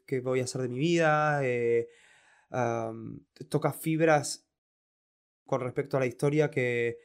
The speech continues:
que me hacen esto que hablábamos, ¿no? De, de, bueno, de, de por qué no haber estudiado otra cosa o por qué no...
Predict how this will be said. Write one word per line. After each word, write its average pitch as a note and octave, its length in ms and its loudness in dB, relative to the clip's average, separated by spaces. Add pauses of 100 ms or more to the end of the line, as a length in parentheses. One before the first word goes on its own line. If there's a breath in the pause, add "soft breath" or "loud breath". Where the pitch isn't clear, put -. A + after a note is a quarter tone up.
(480 soft breath)
que C3 120 2
me C3+ 100 0
hacen C#3+ 500 -2 (200)
esto F3 260 0
que D3+ 160 2
hablábamos, C3 420 4
¿no? D#3+ 160 0
De, C3+ 520 0
de, A#2+ 180 -4
bueno, C#3 240 0
de, A#2+ 500 -2 (180)
de C3 120 -6
por C3+ 160 -4
qué - 80 0
no E3+ 80 0
haber D#3+ 140 0
estudiado C#3+ 300 0
otra C3 200 -6
cosa D3+ 560 0
o A#2+ 100 -4
por A#2 200 -8
qué C#3+ 120 0
no... C#3+ 420 -6